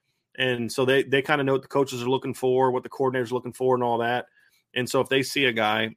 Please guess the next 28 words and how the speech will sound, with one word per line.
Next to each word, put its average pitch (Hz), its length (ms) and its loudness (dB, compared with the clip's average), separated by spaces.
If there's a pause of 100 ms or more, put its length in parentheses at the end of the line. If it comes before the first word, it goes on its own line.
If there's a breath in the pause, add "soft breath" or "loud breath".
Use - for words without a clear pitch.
(140)
uh, 113 140 -8
they'll 120 160 0
pass 120 360 0
it 117 60 -6
along. 113 560 0
I've, 127 240 0 (380)
I've 135 160 2
had 139 200 4
guys 123 220 4
pop 131 300 2
in 127 60 -4
the 120 40 -2
portal, 123 580 2 (320)
uh, 107 180 -8
that 117 120 -4
I've 120 160 0
reached 127 220 -2
out 123 180 2
to 117 60 -6
staff 123 400 2
about, 120 480 2
or, 120 160 -2
you 127 80 -2
know, 113 180 -2 (140)
some 131 200 -4
of 120 40 -4
the 110 80 -4
folks 127 360 0